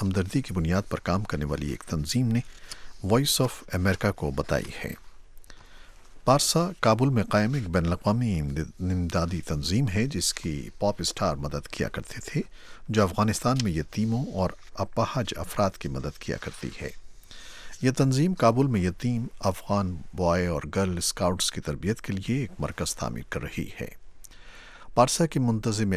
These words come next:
اعلیٰ میرین گستاوسن نے کابل میں وائس آف امریکہ کو بتایا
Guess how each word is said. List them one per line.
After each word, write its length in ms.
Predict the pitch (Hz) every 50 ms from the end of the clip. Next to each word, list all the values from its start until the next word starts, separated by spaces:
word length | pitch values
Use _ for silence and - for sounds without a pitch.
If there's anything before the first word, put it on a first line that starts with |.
| - -
اعلیٰ 340 | - 107 113 92 76 64 - - - - -
میرین 540 | 117 104 104 101 104 110 113 123 127 127 135 - - 104
گستاوسن 600 | 101 - - - - 98 95 110 - - - 151
نے 220 | 131 85 67 58 50 50 - - -
کابل 360 | - - 92 92 107 120 123 113
میں 160 | 85 73 60
وائس 320 | 67 87 92 101 - -
آف 160 | 104 - - 90
امریکہ 320 | 87 85 90 - - 117
کو 120 | - -
بتایا 360 | 71 - - - 55 57 -